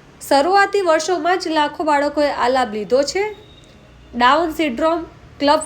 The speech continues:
ફૂટ જેવી ખામીઓમાં સફળતાપૂર્વક નિદાન થયું છે. બહેરાશવાળી ખામીમાં હજારો બાળકો હવે સાંભળી શકે છે. બાળકોની બાળ મૃત્યુ દરમાં પણ નોંધપાત્ર ઘટાડો થ-, જોવા મળ્યો છે.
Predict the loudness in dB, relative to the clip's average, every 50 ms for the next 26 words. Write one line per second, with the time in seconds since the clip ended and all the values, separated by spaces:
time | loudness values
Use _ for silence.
0 | -4 -2 -2 -2 0 -2 -2 -4 -4 -4 -6 -6 -6 -6 -6 -4 -4 -4 -2 -2
1 | -2 -2 -2 -4 -6 -2 -2 -4 -2 -2 -4 -2 0 0 0 0 0 -2 -6 -4
2 | -4 -4 -4 -4 -2 0 0 0 0 0 -2 -2 -2 -2 -4 -6 -12 -20 -20 -20
3 | -20 _ _ -20 -20 -20 -20 -20 -20 -20 -20 -18 -4 0 2 4 4 4 6 4
4 | 4 4 2 2 2 2 2 0 -2 -2 -4 -4 -2 -2 -4 -4 -2 -2 -2 -2
5 | -2 0 0 2 2 2 2 0 0 0 0 -2 -2 -2 0 2 2 0 0 0
6 | -4 -8 -4 -2 -2 -2 -2 -2 -4 -4 -2 -4 -4 -4 -4 -6 -6 -6 -6 -4
7 | -2 0 0 0 0 -2 -2 -4 -2 -4 -2 -2 -2 -2 -2 -4 -6 -6 -6 -2
8 | -2 -2 0 0 -2 -4 -4 -4 -6 -4 -2 -2 -2 -2 -2 -2 -2 -2 -2 0
9 | -2 -2 -2 -2 -4 -4 -4 -2 -2 -2 -2 -2 -4 -6 -6 -6 -12 -4 -2 -2
10 | 0 0 0 -2 -2 -2 0 0 -2 0 0 0 0 0